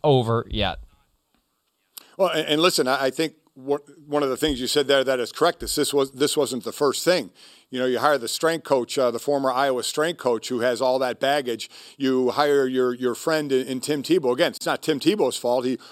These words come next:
Speaker 2: was looking for an opportunity, and Urban gave him one, and a lot of people questioned why. And then this, without question, one thousand percent, the issue from a player's standpoint,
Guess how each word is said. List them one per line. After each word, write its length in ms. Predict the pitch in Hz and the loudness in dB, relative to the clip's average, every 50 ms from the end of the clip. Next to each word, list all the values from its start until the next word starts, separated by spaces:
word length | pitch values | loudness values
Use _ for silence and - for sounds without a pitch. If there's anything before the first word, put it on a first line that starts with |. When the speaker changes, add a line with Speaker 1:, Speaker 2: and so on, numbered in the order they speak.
| - _ | -16 _
Speaker 2:
was 100 | - 117 | -6 0
looking 220 | 123 151 151 147 117 | 0 0 0 -2 -2
for 100 | - 147 | -2 2
an 80 | 147 | 2
opportunity, 680 | 139 131 120 120 - - 160 180 170 147 135 139 143 139 | 2 0 0 -4 -4 -2 -2 -2 0 0 0 0 2 2
and 100 | 127 123 127 | 0 0 0
Urban 320 | - 147 151 139 135 131 | 0 0 2 2 -2 0
gave 220 | 117 147 160 180 165 | 2 2 2 2 2
him 140 | 131 120 | 0 -2
one, 180 | 120 127 131 135 | -2 -2 -2 -2
and 160 | 127 113 - - - - - 139 | -4 -6 -8 -10 -18 -18 -2 2
a 20 | |
lot 160 | 139 143 139 | 4 4 4
of 60 | 127 | 4
people 240 | 135 139 120 127 120 | 0 -2 -4 -4 -6
questioned 460 | - - 165 160 - - 151 131 110 | -2 0 0 0 0 -2 -4 -4 0
why. 260 | 117 143 165 165 131 - - - - - - _ | 2 4 4 4 2 0 -6 -14 -20 -20 -12 _
And 140 | 165 165 160 | -2 0 2
then 160 | 151 156 175 | 2 4 4
this, 180 | 208 202 - - - - _ _ | 4 4 4 -2 -10 -18 _ _
without 800 | 120 127 143 185 240 240 240 - - - 190 196 202 202 202 - _ _ _ _ _ _ _ | -8 -2 6 6 6 6 6 2 0 2 4 4 4 4 0 -6 _ _ _ _ _ _ _
question, 800 | - - - - - 208 214 214 - - - - 156 127 104 87 - _ | -20 -20 -16 -6 2 6 6 6 6 4 -2 -2 -4 -4 -4 -6 -12 _
one 420 | - 123 139 165 185 214 240 247 | -6 2 6 6 6 6 4 2
thousand 640 | - - - 190 185 202 208 208 190 156 185 180 - | -4 -4 0 2 4 4 4 2 2 0 -2 -4 -2
percent, 560 | - 156 - - - 185 180 151 120 - - - - - - - - | -2 -2 0 2 2 2 2 2 0 -4 -10 -18 -20 -20 -20 -6 -2
the 240 | 151 160 139 196 214 | 0 0 2 2 2
issue 240 | 208 - - 220 | 2 0 -2 -4
from 200 | 185 - 196 160 | -2 -2 0 0
a 60 | 147 - | 0 -2
player's 400 | - - 190 190 196 196 175 - | 0 2 4 4 4 4 2 0
standpoint, 680 | - - 190 196 190 180 - - 151 147 143 139 127 | 0 2 2 2 2 -2 -2 0 0 2 2 0 -2